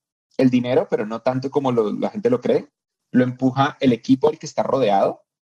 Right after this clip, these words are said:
o sea, la cultura y que también me siento y los valores y todo el cuento. Pero por encima de todo,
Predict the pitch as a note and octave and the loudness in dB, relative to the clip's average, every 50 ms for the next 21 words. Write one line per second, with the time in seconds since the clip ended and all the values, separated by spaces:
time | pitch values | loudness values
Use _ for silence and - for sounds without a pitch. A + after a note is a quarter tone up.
0 | _ _ - A2+ A2+ - A#2 G#2 G2 - - G#2 F#2+ - _ B2+ C3+ C3+ C3 C3 | _ _ -2 0 0 2 0 0 -2 -4 -4 -6 -8 -4 _ 0 2 2 2 2
1 | B2 A#2 A2 - - - G#2+ - A2 A2 A#2 A#2 A#2 A#2 A#2 - - B2+ B2 A#2+ | 0 -2 -2 -4 -8 -8 -6 -4 -4 -2 -2 -2 -2 -4 -4 0 0 0 0 0
2 | A#2+ - A#2 A2+ G#2+ G2+ G2 F#2+ F#2 G2 G#2+ A2+ A#2 A#2+ A#2 A#2+ - - G#2 G#2 | -4 -6 -4 -2 -2 -2 0 0 2 4 4 4 4 2 0 -4 -6 -6 -6 -6
3 | - - B2+ C#3 C#3+ - F#3+ C#4 - _ _ _ _ _ _ - A2+ A2+ A#2 A2+ | -4 -4 -6 -4 -4 -4 -6 -6 -8 _ _ _ _ _ _ 0 2 2 2 0
4 | - - B2+ B2 B2 B2 A#2+ A#2+ A#2+ - - - D#3+ D#3+ E3+ F#3+ F#3+ E3 - - | 0 0 2 2 0 -2 -6 -8 -10 -12 -6 -4 -4 0 0 0 0 0 0 2
5 | - - - - - - | 2 2 2 0 -2 -6